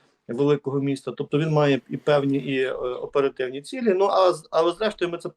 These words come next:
помітили, що там, де йому вдається рухатися, він рухається. От така особливість,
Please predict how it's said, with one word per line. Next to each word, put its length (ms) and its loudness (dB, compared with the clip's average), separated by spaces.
помітили, 500 -2
що 120 -14
там, 240 0
де 100 -4
йому 200 -4
вдається 340 -2
рухатися, 400 -4
він 140 -6
рухається. 440 -10
От 80 -8
така 260 2
особливість, 600 -2